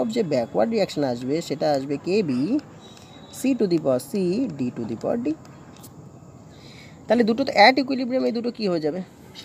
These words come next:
Same। তাহলে rate of forward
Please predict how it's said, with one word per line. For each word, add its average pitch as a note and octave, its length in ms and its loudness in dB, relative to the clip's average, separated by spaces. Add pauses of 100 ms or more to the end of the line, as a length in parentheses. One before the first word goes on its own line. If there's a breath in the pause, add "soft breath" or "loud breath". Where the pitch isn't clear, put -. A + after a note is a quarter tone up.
(640)
Same। - 160 2 (760)
তাহলে C3 180 -2 (100)
rate A3 360 2 (180)
of E3 140 10 (240)
forward C#3+ 480 4